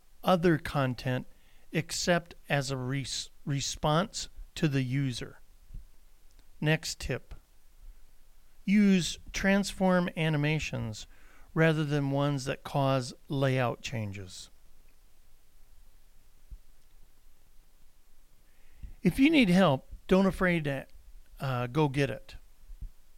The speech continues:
Viral solutions dot net is a place you can get that. You should stay informed on Google updates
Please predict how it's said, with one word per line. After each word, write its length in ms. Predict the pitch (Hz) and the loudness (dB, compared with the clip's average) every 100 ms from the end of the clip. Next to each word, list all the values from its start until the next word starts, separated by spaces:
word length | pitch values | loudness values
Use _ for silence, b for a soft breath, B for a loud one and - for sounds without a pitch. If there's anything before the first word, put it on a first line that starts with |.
| - - - - - - - - - - - - | -20 -20 -20 -20 -20 -20 -20 -20 -20 -20 -20 0
Viral 320 | 165 165 165 | 2 4 2
solutions 500 | - 180 175 160 139 | -2 -2 0 0 0
dot 220 | 151 147 | -2 -4
net 220 | 151 156 127 | -2 -2 -4
is 140 | 117 | -8
a 60 | 123 | -8
place 340 | - 147 - | -4 -2 -2
you 60 | 143 | -4
can 200 | 135 110 | -6 -6
get 220 | 127 - | -6 -6
that. 200 | - - - b b b b b b b b b b b | -10 -10 -16 b b b b b b b b b b b
You 160 | 185 180 | 4 4
should 340 | - 240 190 | 4 2 2
stay 280 | - - 202 | -2 0 2
informed 580 | 185 147 196 196 170 151 | 2 0 0 0 0 0
on 240 | 139 131 | -2 -4
Google 380 | 123 175 170 180 | -2 0 0 0
updates 580 | 143 147 190 208 - | -2 -2 -4 -4 -6